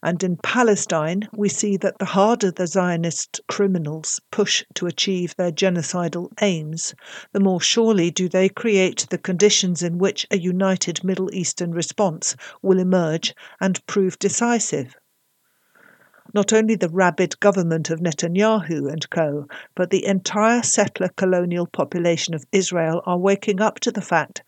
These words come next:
that their days as a supremacist outpost of Western imperialism are coming to an end. In each case, the sympathy and increasingly active support of all progressive humanity is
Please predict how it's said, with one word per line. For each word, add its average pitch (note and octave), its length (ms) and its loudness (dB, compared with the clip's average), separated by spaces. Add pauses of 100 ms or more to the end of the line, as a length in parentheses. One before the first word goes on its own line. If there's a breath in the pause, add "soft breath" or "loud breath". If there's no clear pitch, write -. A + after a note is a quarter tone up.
(280 loud breath)
that F3 160 0
their A3+ 180 8
days F#3 500 6
as G3 200 4
a G3 160 2 (240)
supremacist G#3+ 960 0
outpost E3+ 600 0
of E3 120 -6
Western F3+ 380 0
imperialism E3+ 840 -2 (220)
are F#3 100 2
coming F3 380 0
to F3+ 180 -6
an F3+ 120 0
end. D3+ 360 -2 (1900 soft breath)
In G3+ 140 6
each B3 260 4
case, F3 380 2 (120)
the F#3 100 0
sympathy G#3 720 0
and F#3 180 0
increasingly A3+ 880 0
active G#3 400 0
support F3+ 460 -2
of E3+ 100 -6 (120)
all G#3+ 260 6
progressive F#3+ 560 -2
humanity F3+ 600 -2
is E3+ 220 -4